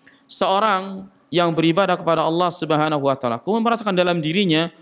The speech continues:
punya keutamaan, maka tidak dianggap ibadah yang baik. Ya, apabila kita merasa ibadah kita memiliki keutamaan di hadapan Allah, maka ini bukan penghambaan. Karena ini penghambaan, tidak memiliki apa-apa di hadapan Allah Subhanahu wa taala.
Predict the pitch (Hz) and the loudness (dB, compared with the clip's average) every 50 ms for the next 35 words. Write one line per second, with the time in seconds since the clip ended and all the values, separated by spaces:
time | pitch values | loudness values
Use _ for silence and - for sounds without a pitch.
0 | _ _ _ 202 196 175 165 - - 147 156 147 147 139 131 123 113 113 127 147 | _ _ _ -2 0 0 -2 -4 -4 -4 -4 -2 -2 -2 -2 -2 -2 -2 -2 -2
1 | 180 185 196 - _ _ _ _ - 208 - 240 233 226 226 233 - - 190 180 | -4 -6 -10 -14 _ _ _ _ -6 -4 -4 -4 -4 -4 -4 -8 -8 -6 -6 -4
2 | 156 156 151 160 151 151 - - 123 127 127 120 123 117 113 110 104 110 110 104 | -2 -2 -2 -2 -2 -4 -4 -2 -2 -2 0 0 0 -2 -2 -2 -4 -4 -6 -6
3 | - - _ _ _ _ _ _ _ _ _ _ _ _ _ _ _ _ 254 277 | -8 -16 _ _ _ _ _ _ _ _ _ _ _ _ _ _ _ _ 0 0
4 | 311 - - - - - - - _ _ _ - 131 113 147 170 180 175 170 170 | 0 0 -2 -8 -14 -20 -20 -20 _ _ _ -8 -4 -2 -2 -2 -2 -2 -2 -2
5 | 156 156 156 165 156 - 151 151 135 147 147 143 143 151 156 - 151 151 151 151 | 0 2 2 0 0 0 -4 -2 0 0 0 0 0 -2 -4 -4 -4 -4 -4 -4
6 | - - 175 175 175 202 196 202 196 175 151 160 180 196 196 190 185 185 156 175 | -2 -2 -2 0 0 -2 0 0 0 -2 0 0 0 0 0 -2 -2 -2 0 0
7 | 175 185 196 220 247 240 - - - _ _ _ _ _ _ _ _ _ _ _ | 2 2 2 2 2 0 -4 -10 -20 _ _ _ _ _ _ _ _ _ _ _
8 | - 185 - 214 202 262 277 285 233 208 240 233 233 - 226 214 220 220 220 208 | -12 -6 -4 -2 -2 0 0 0 0 0 0 -2 -2 -4 -2 -2 0 0 0 0
9 | 277 302 294 190 160 175 - - - _ _ _ _ _ _ _ _ _ _ 262 | 0 0 0 -2 -4 -6 -12 -18 -20 _ _ _ _ _ _ _ _ _ _ -4
10 | 262 269 277 269 269 269 254 247 233 240 226 190 170 170 165 - - 262 285 392 | -2 0 0 -2 -2 -2 -2 0 2 0 2 2 2 0 0 0 -2 -4 -4 -4
11 | 359 254 - 233 240 233 226 240 240 233 233 254 - 226 240 247 - - 269 277 | -8 -8 -6 -2 -2 0 2 2 2 2 0 -2 -2 -2 -2 -2 -2 -2 -2 -2
12 | 277 240 240 233 226 220 220 208 208 208 214 208 - 190 190 185 185 185 185 180 | 0 0 0 0 0 -2 -2 -2 0 -2 -2 -2 0 0 0 2 2 2 2 0
13 | - - 175 156 220 | 0 -2 -4 -4 -6